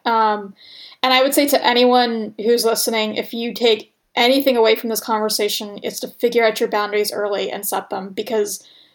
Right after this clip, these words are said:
to, to something that Joe said, this is just a job. It does not define us. It is not who we are. It is something that we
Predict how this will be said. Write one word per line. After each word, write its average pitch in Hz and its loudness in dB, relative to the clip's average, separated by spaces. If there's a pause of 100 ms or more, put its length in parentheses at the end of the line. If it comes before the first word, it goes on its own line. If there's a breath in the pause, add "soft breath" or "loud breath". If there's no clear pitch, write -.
(540 soft breath)
to, - 0 (240)
to - 0 (200)
something 262 4
that - 2
Joe 220 2
said, 226 2 (400)
this 311 4
is 339 2
just - 2
a 233 0
job. 214 -2
It 190 -2
does 226 0
not 233 0
define 269 2
us. 349 2 (340 loud breath)
It 254 2
is 240 2
not 247 2
who 269 2
we 220 0
are. 254 2
It 247 4
is 240 2
something 269 2
that 240 2
we 220 -6